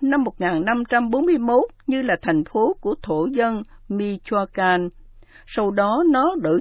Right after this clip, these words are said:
tên thành Valladolid và nổi tiếng là ngôi vườn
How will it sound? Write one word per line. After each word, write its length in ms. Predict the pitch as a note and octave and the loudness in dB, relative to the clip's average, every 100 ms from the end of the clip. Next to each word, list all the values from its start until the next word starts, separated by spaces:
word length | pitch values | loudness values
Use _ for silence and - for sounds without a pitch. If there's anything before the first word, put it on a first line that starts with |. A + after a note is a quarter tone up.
| - | 0
tên 200 | A#3 A3 | -2 -2
thành 560 | A#3 F3+ E3 D3 - E3+ | -2 0 2 0 -2 -4
Valladolid 720 | G3+ G#3 G#3 G3+ G3+ G3+ A#3 - - - | -2 -2 -2 -2 0 2 0 -2 -8 -8
và 100 | - | -2
nổi 280 | E3 E3 F3 D#3 | 2 2 2 0
tiếng 220 | C4 C#4 A#4+ | -2 -2 -2
là 140 | E4 F3+ | -2 -2
ngôi 320 | G3+ C4+ C4+ | -2 -2 -2
vườn 320 | G#3+ G3 F3 | -2 0 0